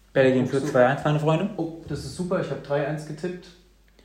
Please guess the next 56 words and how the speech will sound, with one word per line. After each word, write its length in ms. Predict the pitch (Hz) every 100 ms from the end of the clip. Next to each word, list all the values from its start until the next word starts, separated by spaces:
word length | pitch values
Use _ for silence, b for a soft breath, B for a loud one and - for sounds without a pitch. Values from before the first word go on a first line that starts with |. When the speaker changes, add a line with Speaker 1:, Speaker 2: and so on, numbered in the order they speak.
| b b b -
Speaker 1:
Ähm, 840 | 123 123 123 123 120 123 196 - - b b b b
Sancho 540 | - - 143 175 190 180
ist, 320 | 151 - - -
man 260 | 151 147 147
sieht 180 | 175 196
das, 220 | 214 -
bestes 460 | 151 - 180 185 156
Beispiel 380 | 143 165 165
jetzt 220 | 156 151 151
bei 100 | 147
der 260 | 135 -
E 160 | 143 139
M. 180 | 123 113
Kann 160 | 143
mir 80 | 160
keiner 220 | 156 180
erzählen, 320 | 175 - 151
dass 160 | 147 -
es 100 | -
Leistungsgründe 640 | 123 117 113 104 120 110
hatte, 200 | 110 120
wieso 200 | 120 117
der 180 | 117 117
nicht 120 | 127
im 100 | 131
Kader 300 | 127 107 104
war. 100 | 98 101
Speaker 2:
Nee, 140 | 127
bestimmt 320 | 117 117 147
Speaker 1:
Wahrscheinlich 460 | 147 151 196 226 226
Speaker 2:
disziplinarische 320 | 139 123 113
Gründe. 160 | - 117
Speaker 1:
könnte 140 | 175 208
ich 80 |
mir 100 | 196
gut 160 | 175 180
vorstellen, 600 | - 175 196 220 208 208 -
die 240 | 151 147
Mannschaft, 460 | 139 135 151 160 - - - - -
äh, 140 | 147 143
der 140 | 131
Southgate 460 | 127 147 151 147 131
wird 140 | 135
das 100 | 120
Team 160 | - 123
durchgegangen 380 | 147 151 220 202
sein. 160 | 208
Sancho 300 | - 120 117
war 100 | 123
nicht 100 | 117
in 60 | -
der 180 | 117 117
ersten 260 | 113 -
Elf 280 | - 165 196
und 140 | 202 160
wird 180 | 165